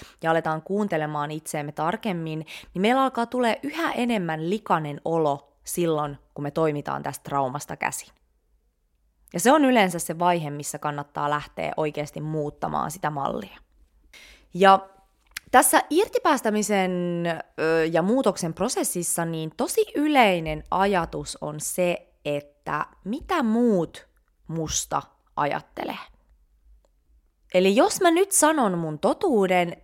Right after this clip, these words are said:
niin mitä toi toinen ihminen ajattelee?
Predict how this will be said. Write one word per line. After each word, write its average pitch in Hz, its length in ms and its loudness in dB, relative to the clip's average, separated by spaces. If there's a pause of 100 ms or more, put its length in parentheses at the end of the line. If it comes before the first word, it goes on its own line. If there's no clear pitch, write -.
niin 185 180 -2
mitä 285 480 -2
toi 190 200 0
toinen 185 440 0
ihminen 143 340 -8
ajattelee? 151 640 -4